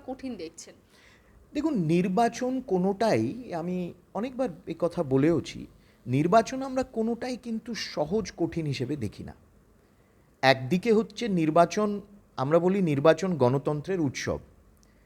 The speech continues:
Speaker 2: এবং আমাদের সবাইকে সেই উৎসবে মেতে, এটা একটা মানুষের কাছে নিজের বক্তব্য পৌঁছানোর একটা উত্তম সুযোগ এবং উত্তম সময়। এবং অন্যদিক,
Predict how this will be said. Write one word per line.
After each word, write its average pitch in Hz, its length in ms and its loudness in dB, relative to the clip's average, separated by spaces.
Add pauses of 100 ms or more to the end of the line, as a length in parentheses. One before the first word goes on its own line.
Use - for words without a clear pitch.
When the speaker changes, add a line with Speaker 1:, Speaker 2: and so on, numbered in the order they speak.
(420)
Speaker 2:
এবং 208 220 4
আমাদের 196 320 6
সবাইকে 202 440 2
সেই 196 160 -4
উৎসবে 175 420 0
মেতে, 151 440 0 (640)
এটা 175 180 4
একটা 202 160 0
মানুষের 185 560 6
কাছে 185 400 4
নিজের 160 360 2
বক্তব্য 143 580 2
পৌঁছানোর 151 540 -4
একটা 143 200 -4
উত্তম 147 400 -4
সুযোগ 127 420 0 (380)
এবং 135 340 -2
উত্তম - 360 -6
সময়। 90 380 -6 (640)
এবং 226 180 6 (160)
অন্যদিক, 226 520 2